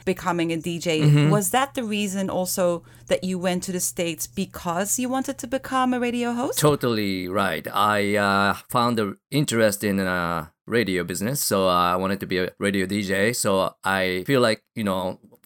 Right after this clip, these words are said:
Speaker 2: I need to speak English, <laughs> you know, proper English.
Speaker 1: Oh, wow.
Speaker 2: And then
Speaker 1: That's
Speaker 2: I
Speaker 1: so cool.
Speaker 2: Thank you. And I do like music, so, uh, it's a perfect job for me. Now I've been doing this job for more than twenty-six years, so that's my,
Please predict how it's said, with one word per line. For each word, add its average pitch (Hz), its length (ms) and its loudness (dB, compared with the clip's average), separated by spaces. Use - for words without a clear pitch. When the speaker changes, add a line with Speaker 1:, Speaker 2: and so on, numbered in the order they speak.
Speaker 2:
I 110 140 -2
need 113 300 0
to 117 140 -4
speak 143 240 0
English, 208 600 2
<laughs> 127 80 -2
you - 60 8
know, 123 140 4
proper 147 320 2
English. 160 360 2
Speaker 1:
Oh, 190 80 0
wow. 220 460 -4
Speaker 2:
And 123 220 2
then 147 280 6
Speaker 1:
That's - 120 2
Speaker 2:
I 139 140 6
Speaker 1:
so 294 220 4
cool. 339 500 0
Speaker 2:
Thank 151 240 0
you. 98 180 2
And 117 340 2
I 127 140 0
do 127 200 4
like 123 380 2
music, 117 460 0
so, 110 300 4
uh, 104 360 4
it's - 80 -8
a 123 40 0
perfect 120 360 0
job 110 260 2
for 117 120 -2
me. 120 380 0
Now 110 520 2
I've 107 140 -2
been 107 180 0
doing 107 400 0
this 104 180 -4
job 104 300 2
for 104 160 2
more 104 160 4
than 95 220 0
twenty-six 107 560 -2
years, 110 360 0
so 90 520 2
that's 101 240 -2
my, 110 380 2